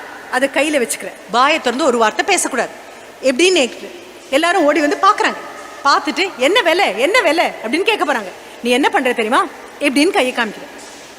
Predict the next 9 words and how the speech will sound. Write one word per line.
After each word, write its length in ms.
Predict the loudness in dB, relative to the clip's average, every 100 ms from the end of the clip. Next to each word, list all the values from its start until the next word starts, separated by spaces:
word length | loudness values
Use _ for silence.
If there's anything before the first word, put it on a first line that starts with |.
| -12
இதை 200 | -2 0
அவங்க 180 | 0 2
எப்படி 240 | 2 2 2
புரிஞ்சுக்கிறாங்களோ 540 | 0 2 0 2 0 0
புரிஞ்சுக்கட்டும். 440 | 0 -2 -6 -12 -16 -20 -20 -20 -20 -6
காலையிலிருந்து 720 | 2 4 4 4 4 2 2
மாலை 520 | 4 4 6 6 4
வரைக்கும் 320 | 4 2 4 2
நிக்கிற. 260 | 2 -2